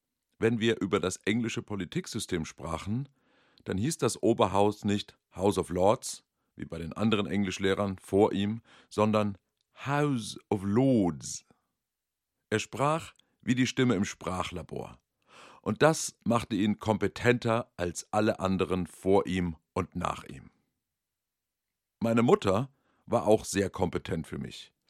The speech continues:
vor allem beim Kochen. Sie kochte so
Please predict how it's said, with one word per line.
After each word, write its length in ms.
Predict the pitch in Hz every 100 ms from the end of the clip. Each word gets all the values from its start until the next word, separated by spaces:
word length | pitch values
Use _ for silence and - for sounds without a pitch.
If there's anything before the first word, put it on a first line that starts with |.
| _ _ _ _
vor 180 | - 107
allem 200 | 120 131
beim 200 | 113 92
Kochen. 440 | - 127 - 73 - _ _ _ _ - - - _
Sie 200 | - 120
kochte 420 | 135 165 - 170
so 460 | 104 107 123 208